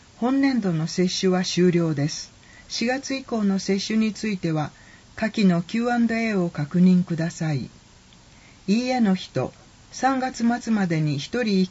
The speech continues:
回、オミクロン株、エックスビービー一点五に対応した一価ワクチンを接種できます。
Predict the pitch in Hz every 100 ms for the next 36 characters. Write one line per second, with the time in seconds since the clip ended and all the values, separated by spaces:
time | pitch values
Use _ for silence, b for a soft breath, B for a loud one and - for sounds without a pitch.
0 | - 190 165 - B B B 175 226 233
1 | 240 233 214 175 147 - - B B -
2 | 196 - - 240 233 240 214 202 170 -
3 | 226 - 196 180 175 - - - - 202
4 | 240 220 - 190 226 226 226 - - 196
5 | - B B - 196 - 247 240 240 -
6 | - 170 143 151 180 175 - 170 165 165
7 | 147 143 - - -